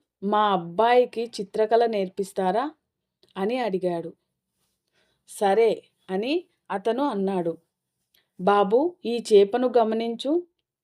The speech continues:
నేను రెండు గంటల తర్వాత వచ్చి నువ్వేం చూశావో అడుగుతాను," అన్నాడు. పది నిమిషాల తరువాత లేదా అరగంట తరువాత ఆ ఆచార్యుడు తిరిగి వచ్చాడు.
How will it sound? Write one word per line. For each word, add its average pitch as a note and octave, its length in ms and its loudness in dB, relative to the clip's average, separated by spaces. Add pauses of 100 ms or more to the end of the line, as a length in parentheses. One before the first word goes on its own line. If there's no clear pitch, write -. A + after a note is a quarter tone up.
(1040)
నేను A#3+ 260 2
రెండు A3 400 6
గంటల G3+ 340 2
తర్వాత G#3+ 500 2
వచ్చి G3+ 600 0
నువ్వేం A3 500 6
చూశావో A3 680 4
అడుగుతాను," F#3+ 640 4
అన్నాడు. F#3+ 520 0 (1700)
పది G#3 220 6
నిమిషాల C4 520 -2
తరువాత A3 800 4 (140)
లేదా G3 540 2 (160)
అరగంట A3 500 2
తరువాత G#3 600 2 (640)
ఆ A#3 400 0
ఆచార్యుడు A3+ 640 2
తిరిగి G3+ 340 -2
వచ్చాడు. F#3 600 0